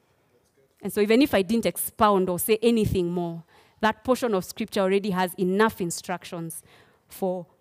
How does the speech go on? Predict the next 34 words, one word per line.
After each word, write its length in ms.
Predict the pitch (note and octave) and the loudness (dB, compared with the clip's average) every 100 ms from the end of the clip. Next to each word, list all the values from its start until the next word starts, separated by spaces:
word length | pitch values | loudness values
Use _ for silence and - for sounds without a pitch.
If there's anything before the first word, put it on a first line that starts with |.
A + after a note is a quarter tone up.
| _ _ _ - | _ _ _ -8
teachers 680 | C4 - B3 A3 G3+ G#3+ A3 - _ - | -6 -2 -2 0 -2 -6 -10 -16 _ -8
and 200 | E3+ D#3 | -6 -4
preachers 480 | G#3+ G3 F#3 F3+ - | -6 -4 -6 -6 -10
of 140 | E3 | -10
the 100 | E3+ | -8
word 260 | E3 D#3+ D#3 | -6 -8 -10
of 140 | D3+ | -14
God. 320 | - D3 D3+ - _ _ _ _ _ _ _ _ _ _ _ _ _ _ | -14 -14 -14 -20 _ _ _ _ _ _ _ _ _ _ _ _ _ _
Have 240 | - G3+ F#3+ | -4 0 2
nothing 760 | G3 A3 A#3 - B3+ A#3+ A#3+ - | 2 4 6 4 2 -2 -4 -10
to 80 | F#3+ | -12
do 180 | D#3 | -6
with 260 | G3 F#3 D#3+ | -4 -4 -4
godless 460 | F3+ E3+ E3+ F3 - | -4 -4 -4 -6 -6
meats. 340 | E3+ E3+ - | -6 -6 -2
How 120 | C4 | 0
will 160 | C4 A#3+ | 2 4
you 240 | C4 F4 | 8 8
even 280 | D4+ A3 G3+ | 6 2 4
know 120 | G#3 | 4
that 200 | F#3 E3+ | 2 -2
they 60 | F#3+ | -4
are 60 | |
godless 480 | F3+ F#3 F3+ F3+ - | -2 -2 0 -2 -4
meats 340 | F#3+ F3 - - - - | -4 -6 -6 -14 -18 -14
if 140 | F#3+ - | -10 -4
we 60 | |
are 60 | F3+ | -2
not 180 | F3+ - | -2 -4
spending 340 | G3 F#3 F3 | -4 -4 -4
time 280 | F3 E3 D#3+ | -6 -6 -6
in 100 | D#3 | -6
God's 260 | D#3 D#3+ | -10 -12
word? 340 | D#3 D3+ D#3+ | -10 -10 -10